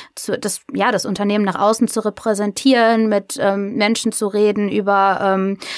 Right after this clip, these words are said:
wie, wie könnte man das jetzt im Unternehmen, ähm, vielleicht implementieren, das Ganze, oder mit der Politik zu reden,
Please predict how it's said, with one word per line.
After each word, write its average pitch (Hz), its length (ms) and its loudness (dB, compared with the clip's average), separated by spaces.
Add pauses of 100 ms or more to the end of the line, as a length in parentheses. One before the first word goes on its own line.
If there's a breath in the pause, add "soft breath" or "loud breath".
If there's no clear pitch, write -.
(160 loud breath)
wie, 208 260 0
wie 220 100 0
könnte 214 280 0
man 214 140 2
das 214 160 2
jetzt 214 240 -2
im 214 340 0
Unternehmen, 214 800 0
ähm, 196 240 0
vielleicht 208 300 0
implementieren, 220 880 2
das 208 160 -2
Ganze, 208 500 0
oder 214 360 4 (300 loud breath)
mit 233 140 0
der 247 80 4
Politik 277 580 2
zu 220 140 2
reden, 208 580 2